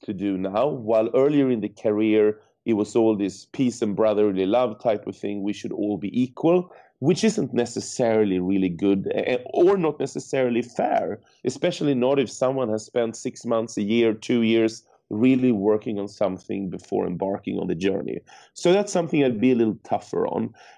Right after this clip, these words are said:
I think as well, uh, I do a lot of founder,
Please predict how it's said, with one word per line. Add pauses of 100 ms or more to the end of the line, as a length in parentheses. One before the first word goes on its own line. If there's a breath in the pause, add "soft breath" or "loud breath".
(120)
I
think
as
well,
uh,
I
do
a
lot
of
founder,